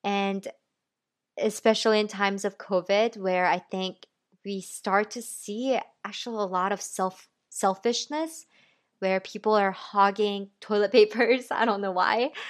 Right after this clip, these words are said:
People are hogging food, and people are getting angry and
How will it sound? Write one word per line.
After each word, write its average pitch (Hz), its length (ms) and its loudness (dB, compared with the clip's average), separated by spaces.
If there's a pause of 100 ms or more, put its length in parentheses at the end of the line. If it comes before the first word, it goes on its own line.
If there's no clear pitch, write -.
(180)
People 240 220 2
are 226 160 8
hogging 202 520 6
food, 214 500 0 (440)
and 202 100 -8
people 208 240 0
are 220 120 6
getting 208 320 -4
angry 208 400 -4
and 220 120 -2